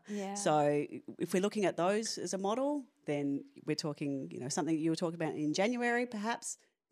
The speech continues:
Speaker 2: it's not gonna be the same anymore. Just
Speaker 1: Mm.
Speaker 2: things are not the same. And I think that people need to realise that everything's changed, um, and, and we need to adapt to that. There needs to be some flexibility and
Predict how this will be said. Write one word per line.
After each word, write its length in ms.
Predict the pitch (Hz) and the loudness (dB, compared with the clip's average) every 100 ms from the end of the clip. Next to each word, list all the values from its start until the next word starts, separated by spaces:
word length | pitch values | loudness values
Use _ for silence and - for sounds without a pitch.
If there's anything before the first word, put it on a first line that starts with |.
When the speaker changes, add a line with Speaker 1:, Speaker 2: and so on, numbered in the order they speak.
| - _ | -20 _
Speaker 2:
it's 180 | 147 - | -8 -6
not 120 | 156 | -4
gonna 100 | 135 | -4
be 80 | 127 | -4
the 80 | |
same 220 | 127 110 - | -6 -6 -6
anymore. 380 | 110 110 90 139 _ | -6 -6 -8 -10 _
Just 160 | - 208 | -6 -2
Speaker 1:
Mm. 20 | |
Speaker 2:
things 200 | 202 180 | 0 0
are 40 | 170 | 0
not 120 | 139 | -4
the 80 | 156 | -6
same. 300 | - 139 135 | -4 -2 -2
And 80 | 135 | -4
I 40 | |
think 180 | 165 - | -6 -6
that 160 | 135 - - - _ | -8 -10 -20 -20 _
people 220 | 156 135 | -6 -4
need 160 | 135 131 | -6 -6
to 80 | 135 | -2
realise 440 | 147 139 131 131 | -2 0 -2 -4
that 180 | 139 - _ _ _ - | -6 -8 _ _ _ -4
everything's 560 | 151 147 135 135 - | -4 -4 -6 -6 -4
changed, 580 | - 123 120 170 214 - _ _ _ _ _ - | -4 -4 -2 -4 -6 -12 _ _ _ _ _ -12
um, 460 | 127 123 120 123 - | -8 -6 -8 -8 -6
and, 200 | 131 123 | -6 -4
and 120 | 135 131 | -4 -4
we 80 | |
need 160 | 131 127 | -4 -4
to 180 | - 120 143 | -6 -4 -2
adapt 300 | 139 120 - | -2 -4 -6
to 60 | |
that. 200 | 123 104 - | -8 -8 -10
There 240 | 170 175 | -12 -10
needs 180 | 131 127 | -8 -8
to 60 | - | -8
be 100 | 135 | -10
some 160 | - | -8
flexibility 560 | 139 143 143 131 131 131 | -8 -10 -10 -10 -10 -10
and 120 | 123 | -12